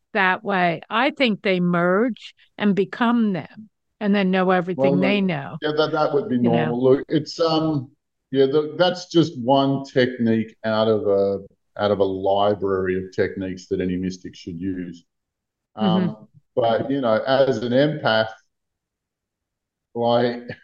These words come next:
Speaker 1: A lot of people
Speaker 2: doesn't
Speaker 1: use
Speaker 2: that,
Speaker 1: that now.
Speaker 2: doesn't that fit the description perfectly of what I just described? Doesn't that,
Speaker 1: Yeah,
Speaker 2: like,
Speaker 1: yeah.
Speaker 2: dovetail with what I just described? Yeah, look,
Speaker 1: But I wouldn't
Speaker 2: yeah,
Speaker 1: call an
Speaker 2: ladies and
Speaker 1: empath.
Speaker 2: gentlemen, don't be, don't be an empath. Go get some real training.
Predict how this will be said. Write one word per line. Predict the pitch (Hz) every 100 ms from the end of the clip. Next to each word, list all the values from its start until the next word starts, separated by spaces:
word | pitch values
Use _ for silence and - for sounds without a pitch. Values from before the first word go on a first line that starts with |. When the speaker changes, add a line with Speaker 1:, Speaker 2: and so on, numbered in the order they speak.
| _ _ _ _ _ _ _
Speaker 1:
A | 226
lot | 262 330
of | 320
people | - 320 233 269
Speaker 2:
doesn't | 147 285
Speaker 1:
use | 269
Speaker 2:
that, | 156 147 160
Speaker 1:
that | -
now. | 165
Speaker 2:
doesn't | 196 208 214
that | 202 170 -
fit | 208 208
the | 185
description | 175 175 175 175 170 151 -
perfectly | 135 139 139 160 156 160
of | 165
what | 127 127
I | 120 117
just | 120 123
described? | 113 123 120 151 143
Doesn't | 139 151
that, | 196
Speaker 1:
Yeah, | 262 269 180 165 -
Speaker 2:
like, | 220
Speaker 1:
yeah. | 190 175 165
Speaker 2:
dovetail | 190 135 143
with | 135
what | 127 123
I | 120
just | 120
described? | 117 - 127 143 160 165 _ _ _ _ _ _ _ 123
Yeah, | 143 135
look, | 120 120
Speaker 1:
But | 262 277
I | 277
wouldn't | 262 381 311 302 269
Speaker 2:
yeah, |
Speaker 1:
call | 302 269 254
an | 247
Speaker 2:
ladies | 262 311
and | -
Speaker 1:
empath. |
Speaker 2:
gentlemen, | 254 - 190 143 143 -
don't | 165 185 180
be, | 175 175 - -
don't | 208 202
be | 185 143
an |
empath. | 123 127 127 143 135 -
Go | 160 165
get | 165 165
some | 165 139
real | 120 131 131 113
training. | - 117 120 139 160